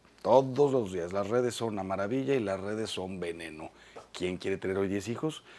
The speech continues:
Pero el problema no es ese. Entonces, ¿el problema cuál es? Si te vas a entregar en cuerpo y alma, si tienes la vocación del matrimonio y de la familia,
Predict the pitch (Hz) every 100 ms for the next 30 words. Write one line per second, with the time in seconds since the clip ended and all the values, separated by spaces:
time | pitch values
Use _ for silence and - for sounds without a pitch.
0 | - - - - 92 - 92 107 120 107
1 | 98 151 123 92 - 101 92 104 110 127
2 | - 127 151 180 - - - _ _ _
3 | _ _ - - - - - - - -
4 | 95 123 117 113 120 123 123 117 127 120
5 | 127 127 120 98 90 95 120 123 113 110
6 | 107 113 - 113 113 110 110 113 113 117
7 | 104 98 104 - 98 110 110 117